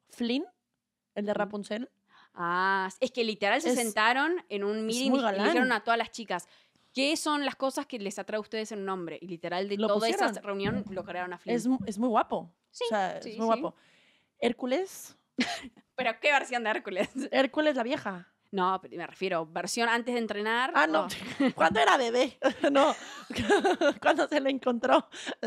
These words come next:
Speaker 1: la señora y el señor.
Speaker 2: No, cuando es adolescente se ve
Speaker 1: No,
Speaker 2: diferente.
Speaker 1: cuando está fuerte, así.
Speaker 2: Fortachón.
Speaker 1: Y que le, yo le canto. Sí, obvio. If there's a friend. Ajá.
Speaker 2: Ah.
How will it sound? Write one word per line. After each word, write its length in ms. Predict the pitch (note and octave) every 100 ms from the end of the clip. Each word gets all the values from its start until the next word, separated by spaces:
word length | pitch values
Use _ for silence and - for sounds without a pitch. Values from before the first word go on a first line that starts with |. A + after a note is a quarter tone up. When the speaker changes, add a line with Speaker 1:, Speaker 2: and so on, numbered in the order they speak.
| C4+
Speaker 1:
la 200 | D4+ C#4+
señora 420 | C#4 A#3+ B3 B3
y 60 | A#3+
el 160 | B3 B3
señor. 280 | A#3+ B3
Speaker 2:
No, 220 | G4 F#4+ D#4
cuando 200 | D#4 F#4
es 60 |
adolescente 680 | G#4+ E4 C#4+ E4+ F#4+ D4 B3+
se 100 | B3
ve 100 | B3 B3
Speaker 1:
No, 100 | B3
Speaker 2:
diferente. 300 | C4 C#4 A3+
Speaker 1:
cuando 220 | A3+ G#3+
está 160 | -
fuerte, 440 | - B3 C#4 C4 -
así. 240 | F3+ G#3 - - - - -
Speaker 2:
Fortachón. 800 | - - - - G3 G#3+ F#3 F#3+ -
Speaker 1:
Y 120 | G3
que 140 | -
le, 200 | G3+ G3
yo 100 | G#3
le 100 | G#3+
canto. 540 | G#3+ G#3+ G3 F3+ - F3 _
Sí, 240 | _ - B3+
obvio. 260 | G#3+ G3+ -
If 220 | D4+ C#4
there's 280 | E4 D#4 -
a 60 | D#4
friend. 300 | - - G3+
Ajá. 160 | G3+
Speaker 2:
Ah. 60 | -